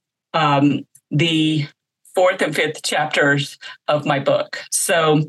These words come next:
um, my, this is, you know, what we want to do here on, um, Monday Mindset is try to start our week with some positive, um, mindset.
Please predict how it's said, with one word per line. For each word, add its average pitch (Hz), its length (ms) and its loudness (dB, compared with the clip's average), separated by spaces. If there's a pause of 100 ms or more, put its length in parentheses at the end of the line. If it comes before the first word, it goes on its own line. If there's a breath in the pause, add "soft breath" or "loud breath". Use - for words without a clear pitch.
(600 loud breath)
um, 156 560 2 (400)
my, 175 560 0 (840)
this 220 240 0
is, 233 180 0
you 220 120 0
know, 165 340 -2
what 196 260 0
we 226 120 0
want 202 240 -2
to 208 80 -2
do 180 180 -2
here 165 240 0
on, 156 300 4
um, 147 520 2 (120)
Monday 160 300 0
Mindset 147 680 0 (680 loud breath)
is 170 480 0 (100)
try 202 260 0
to 220 80 0
start 180 400 0
our 160 260 2
week 156 460 -2 (200)
with 156 400 -2 (400 loud breath)
some 147 600 2 (480 loud breath)
positive, 165 800 -2 (720)
um, 139 480 2
mindset. 160 720 0